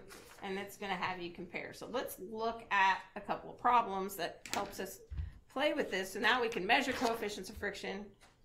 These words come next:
So we can do that empirically, and then we can play with it. So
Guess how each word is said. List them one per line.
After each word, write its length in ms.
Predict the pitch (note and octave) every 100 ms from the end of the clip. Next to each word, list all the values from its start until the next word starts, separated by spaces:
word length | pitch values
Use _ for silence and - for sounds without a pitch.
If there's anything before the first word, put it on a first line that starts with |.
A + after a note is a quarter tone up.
| _ - _
So 80 | F#3
we 80 | F3+
can 180 | F3+ F#3
do 160 | G3 G3
that 280 | F#3 F#3 -
empirically, 840 | F3+ - D4+ C#4 - C4 B3+ B3 - - -
and 140 | A#3+ A3
then 140 | G#3+
we 80 | G#3
can 140 | G#3
play 240 | - F#4 G#4+
with 160 | F#4+
it. 140 | - - - - - - - -
So 200 | - A#3+